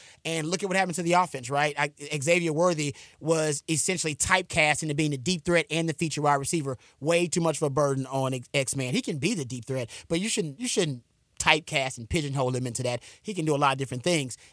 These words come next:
And I think for Sark, who loves his deep ball, we know this, right? He's obsessed with the deep ball. And he even told us, "I don't give a damn if it ain't working. I'm gonna keep throwing it." He told us that. He said, "It's essential to my offense," and it's a, it's a,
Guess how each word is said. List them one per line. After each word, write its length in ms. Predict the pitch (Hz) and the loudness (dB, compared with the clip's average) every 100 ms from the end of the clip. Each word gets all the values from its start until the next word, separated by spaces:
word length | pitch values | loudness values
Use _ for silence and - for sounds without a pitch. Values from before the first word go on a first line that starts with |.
| - | -8
And 160 | 143 | -4
I 40 | 147 | -4
think 200 | 170 143 | -4 -6
for 80 | |
Sark, 260 | 131 247 196 | 0 2 2
who 160 | 196 170 | 2 2
loves 480 | 151 156 170 175 | 4 6 6 4
his 160 | 208 190 | 0 0
deep 240 | 175 247 | 2 2
ball, 300 | 151 131 127 | 4 4 4
we 100 | 131 156 | 2 2
know 200 | 202 143 | 2 2
this, 200 | 101 - | -4 -10
right? 120 | 113 | -8
He's 140 | 135 | -8
obsessed 520 | 123 - - 170 151 | -6 -4 0 0 0
with 100 | 139 | -4
the 60 | 120 | -6
deep 200 | 113 143 | -4 -2
ball. 200 | 113 104 - | -4 -6 -8
And 80 | - | 0
he 100 | 226 240 | 2 2
even 120 | 165 | 2
told 240 | 208 220 | 4 4
us, 120 | 127 - - - | 0 -8 -12 4
"I 100 | - | 6
don't 120 | 359 | 6
give 100 | 240 | 4
a 40 | 180 | 0
damn 200 | 190 233 | 0 0
if 80 | 175 | 0
it 80 | |
ain't 140 | 151 135 | 0 4
working. 260 | 196 - 120 | 4 2 -2
I'm 100 | 202 | -2
gonna 120 | 247 | 0
keep 180 | 175 143 | -4 -4
throwing 240 | 151 120 - | -2 -4 -8
it." 60 | _ | _
He 100 | 214 | 0
told 200 | 214 403 | 4 4
us 80 | 214 | 2
that. 140 | - - | -6 -14
He 80 | - | -6
said, 180 | 160 160 - | -2 -2 -2
"It's 180 | 185 226 | -4 -2
essential 540 | 208 180 165 202 240 - - - | 0 0 0 0 -2 -6 -10 -2
to 120 | 185 | 2
my 240 | 185 202 165 | 4 6 4
offense," 280 | 180 196 - | 2 -4 -4
and 80 | 175 | -4
it's 120 | 170 | -4
a, 40 | 180 196 | -2 -2
it's 140 | |
a, 60 | - | -2